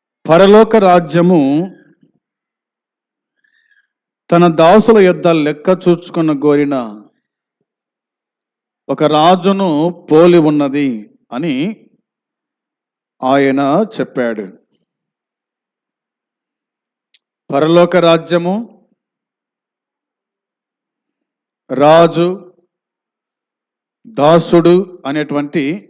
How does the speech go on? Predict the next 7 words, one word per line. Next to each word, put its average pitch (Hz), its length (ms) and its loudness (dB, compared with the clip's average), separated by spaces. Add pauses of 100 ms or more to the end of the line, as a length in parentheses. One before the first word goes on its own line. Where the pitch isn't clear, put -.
(1600)
ఈ 151 460 -4
మూడు 190 420 0 (540)
పదాలు 160 580 -2
ఇందులో 143 300 -4
మనకు 135 720 -6
కనిపిస్తూ 131 520 -8
ఉన్నాయి. 107 340 -14